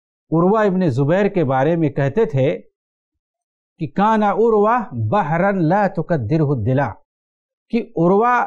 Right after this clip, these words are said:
एक ऐसा समंदर है जिनसे पानी चाहे जितना चाहो निकाल लो, वो गंदला नहीं होता है। यानी इनकी मालूमात इतनी ज़्यादा हैं कि वो ना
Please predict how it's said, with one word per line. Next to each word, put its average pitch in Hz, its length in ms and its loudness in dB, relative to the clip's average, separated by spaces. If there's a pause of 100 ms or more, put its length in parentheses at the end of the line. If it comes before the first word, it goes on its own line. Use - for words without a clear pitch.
(440)
एक 208 360 0
ऐसा 170 340 -2
समंदर 220 520 0
है 165 180 2 (1000)
जिनसे 190 640 0
पानी 165 680 -4 (300)
चाहे 190 260 0
जितना 190 340 -2
चाहो 165 320 0
निकाल 165 400 0
लो, 196 180 2 (480)
वो 143 160 -2
गंदला 135 360 0
नहीं 135 220 2
होता 95 360 -2
है। 92 140 -10 (800)
यानी 202 260 0
इनकी 196 440 -2
मालूमात 190 760 0
इतनी 185 400 -4
ज़्यादा 160 480 0
हैं 202 440 -2 (680)
कि 233 100 0
वो 214 260 2
ना 233 140 0